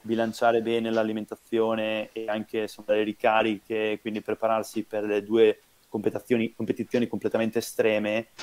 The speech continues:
riesce comunque a fare, insomma, il, la sua sporca figura e a salire sul palco senza, insomma,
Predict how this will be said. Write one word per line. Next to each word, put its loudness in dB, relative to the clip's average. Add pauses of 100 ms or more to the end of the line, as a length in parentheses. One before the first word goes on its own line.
(140)
riesce 2
comunque 2
a -2
fare, 4
insomma, -4
il, -6
la -2
sua -8
sporca 0
figura 4 (340)
e -6
a -2
salire -2
sul -6
palco 0
senza, -4
insomma, -10